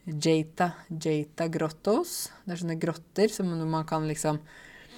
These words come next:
dra inni med sånn båt og sånn. Husker jeg det var veldig flott. Og så er det, vært i Byblos da, som er denne her, eh, det er der ordet bibliotek kommer fra, ikke sant? Bi-, det er vel kanskje gresk eller noe sånt.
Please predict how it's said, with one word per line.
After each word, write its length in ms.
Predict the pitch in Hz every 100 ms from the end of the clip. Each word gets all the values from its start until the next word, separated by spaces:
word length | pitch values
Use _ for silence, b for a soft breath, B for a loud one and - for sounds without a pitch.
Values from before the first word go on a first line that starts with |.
| B B -
dra 380 | 160 160 156 165
inni 240 | 156 139
med 200 | 139 143
sånn 360 | 151 143 143 143
båt 480 | 147 143 143 139 -
og 60 | 160
sånn. 240 | 196 294 B B -
Husker 280 | 175 - 151
jeg 100 | 147
det 20 |
var 160 | 147
veldig 240 | 147 139 147
flott. 460 | - 208 - - - B B -
Og 140 | 180
så 160 | - 165 156
er 100 | 143
det, 400 | 147 147 151 151 - - b b b b b b b -
vært 160 | 151 156
i 60 |
Byblos 460 | 156 143 156 190 -
da, 80 | 226
som 200 | 214 175
er 80 | 160
denne 240 | 156 143 151
her, 240 | 143 135
eh, 800 | 127 131 143 - - - 180 151
det 220 | 151 156
er 20 |
der 320 | 151 143 143 - B B B 180
ordet 300 | 151 151 147
bibliotek 800 | 156 151 147 156 156 147 143 -
kommer 220 | - 165
fra, 160 | 180 214
ikke 160 | 226
sant? 220 | 185 202 -
Bi-, 140 | 160
det 480 | - - - - -
er 80 | 156
vel 80 | 160
kanskje 320 | 160 156 160
gresk 460 | 147 147 135 - 160
eller 180 | 165
noe 80 | 180
sånt. 160 | 214